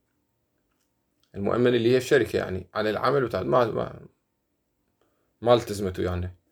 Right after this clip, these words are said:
كان للمؤمن له إلزامه بذلك، يلزمه بدفع حقه، لأن حق هذا.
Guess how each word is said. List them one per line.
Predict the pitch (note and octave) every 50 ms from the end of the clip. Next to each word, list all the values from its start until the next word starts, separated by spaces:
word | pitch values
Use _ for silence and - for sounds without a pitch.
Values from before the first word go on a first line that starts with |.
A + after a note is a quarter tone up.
| _ _ _ _ _ _ _
كان | - B2+ C3 C3 B2+ A2+ G#2
للمؤمن | G2 G2 F#2+ G2 F#2+ F#2+ F#2+ F#2+ - - - B2+ B2+ B2 A2 G2+ G2 F#2 F2+ E2+
له | F#2 F#2+ F#2 G#2 A#2 B2+ C#3 C#3+ - - _
إلزامه | G2+ G#2+ A2+ A2 G#2+ G2 F#2+ F#2+ F#2+ G#2 G#2+ A#2 C3 C#3 C#3 C#3 C#3 C#3 C3 A#2+ C#3+ C#3+ C#3+ C#3+ C#3
بذلك، | C3+ A2+ G#2+ G2 G#2+ A2 A2 G2+ F#2 F#2+ - - - G#2
يلزمه | G2+ G#2 G2+ G2+ G#2 G#2+ C3+ F3 G3 F#3+ E3+ B2 C3+ C3 G#2 F2+ - - _ _ _ _ _ _ _ _ _ _ _ _ _ _ _ _ _ _ _ _ _ _ _ _ _ _ _ _ _ _ _ _ _ _ _ _ _ _ -
بدفع | G2+ A2 G2+ A#2 A2+ A2+ - G#2+
حقه، | - - G#2+ - - - E2+ - - _ _ _
لأن | - -
حق | - - A#2 - - D3
هذا. | D#3 D#3+ C3 G#2+